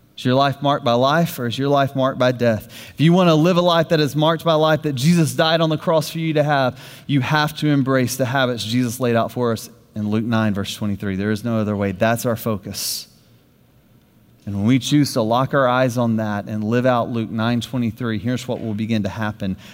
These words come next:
We will begin to live a life that is marked by life. And what I love is that Jesus didn't just tell us to do this. Jesus modeled for us how to do this. He died to his will.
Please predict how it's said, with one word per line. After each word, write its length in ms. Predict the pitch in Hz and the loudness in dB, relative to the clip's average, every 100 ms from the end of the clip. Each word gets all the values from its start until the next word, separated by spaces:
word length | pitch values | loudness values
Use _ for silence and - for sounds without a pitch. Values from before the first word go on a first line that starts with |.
| - | -4
We 120 | 113 123 | 2 2
will 100 | 113 | 2
begin 280 | 110 113 | 2 0
to 100 | 110 | 0
live 240 | 104 110 117 | -2 -2 0
a 60 | |
life 400 | 110 107 104 98 | 0 0 0 -4
that 120 | 110 101 | -4 -4
is 180 | 98 | -4
marked 480 | 110 107 101 101 - - - | -4 -2 -4 -6 -16 -18 -12
by 520 | 101 104 98 95 87 - _ | -4 -2 0 -2 -6 -14 _
life. 600 | 90 90 85 - - - - - _ _ _ _ _ _ _ - _ _ _ _ _ - | -8 -8 -8 -18 -20 -20 -20 -20 _ _ _ _ _ _ _ -20 _ _ _ _ _ -6
And 100 | 101 | -2
what 120 | 104 | 0
I 40 | |
love 260 | 113 123 135 | 2 2 2
is 120 | 139 | 0
that 140 | 131 107 | -2 -4
Jesus 360 | 123 135 110 | -2 -2 -4
didn't 300 | 117 113 113 | -4 -4 -4
just 280 | 107 - - | -4 -6 -6
tell 280 | - 135 117 | -2 0 0
us 220 | 107 - | -4 -10
to 60 | 98 | -8
do 180 | 98 | -8
this. 500 | 90 90 - - - _ _ _ _ _ _ _ _ _ - | -8 -6 -6 -6 -8 _ _ _ _ _ _ _ _ _ -12
Jesus 460 | 98 127 120 107 110 | -2 2 2 0 -2
modeled 640 | 107 110 101 92 98 101 | 0 0 0 -4 -8 -14
for 200 | - 98 | -8 -6
us 140 | 95 | -8
how 320 | - 107 95 | -6 -4 -2
to 100 | 90 | -4
do 180 | 87 92 | -8 -10
this. 440 | 82 87 - - - _ _ _ _ _ _ _ _ _ _ _ _ _ _ _ - _ _ - - | -12 -10 -10 -10 -16 _ _ _ _ _ _ _ _ _ _ _ _ _ _ _ -20 _ _ -20 -12
He 200 | - 123 | -4 0
died 320 | 123 120 113 | 2 2 0
to 60 | 110 | 0
his 240 | 113 117 | -2 -2
will. 240 | 110 101 | -8 -12